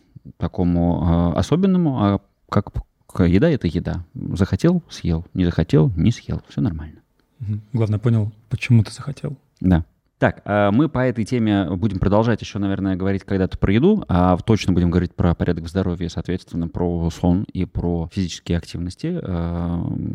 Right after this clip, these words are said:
Speaker 1: оставайтесь на связи. А, пишите, пожалуйста, о чём вам интересно было бы, чтобы мы по-,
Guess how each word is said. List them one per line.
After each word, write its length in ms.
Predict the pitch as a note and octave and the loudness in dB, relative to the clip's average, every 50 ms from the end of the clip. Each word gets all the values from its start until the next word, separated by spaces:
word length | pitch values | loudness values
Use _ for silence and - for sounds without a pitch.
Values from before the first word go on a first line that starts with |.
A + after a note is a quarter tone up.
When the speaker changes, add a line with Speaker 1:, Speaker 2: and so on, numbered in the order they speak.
| - - - | -8 -6 -6
Speaker 1:
оставайтесь 560 | - F#2+ - F#2 F2 F2 - E2+ E2 - - - | -6 -4 -2 -2 0 0 -2 -4 -8 -10 -8 -6
на 480 | F2 E2+ E2+ E2+ E2+ E2+ E2 E2 E2+ | -4 -2 -2 -2 -4 -4 -4 -6 -6
связи. 420 | F2 - - E2+ F2 F2+ C3 F#3+ G3+ - - - - - - C3 - | -8 -6 -4 -2 -2 0 0 -2 -4 -6 -12 -20 -18 -18 -16 -12 -4
А, 240 | - F#2 F#2 F2+ | 0 2 2 2
пишите, 320 | E2+ - - - E3+ - - | 2 0 -2 -4 -6 -6 -6
пожалуйста, 1040 | - G2+ F#2 G#2 G2 F#2 - _ - F#2+ F#2 F2+ F#2 F#2 F2+ F2+ D#2+ C#2+ F2+ F#2+ F2+ | -6 -4 -2 -2 -2 -4 -6 _ -6 -2 -2 0 0 0 -2 -2 -2 -2 -2 -2 -2
о 60 | F2 | -2
чём 180 | F#2+ - G#2+ F2+ | -2 -4 -2 -2
вам 200 | F#2 F2+ F2+ - | 0 -2 -2 -2
интересно 540 | - G#2+ F#2+ - G#2+ G2+ G#2 F#2 - - F2 | -4 -4 -4 -2 0 0 0 0 0 -2 -2
было 220 | F2 F#2 F2+ F2 | 0 0 0 0
бы, 280 | E2 E2 F2+ F2+ F2 E2+ | 0 2 2 2 2 2
чтобы 260 | E2 - - F2+ F2+ | 0 -2 -2 0 2
мы 140 | F2 F2+ F2 | 2 2 0
по-, 180 | - F2 F2 | -2 -4 -10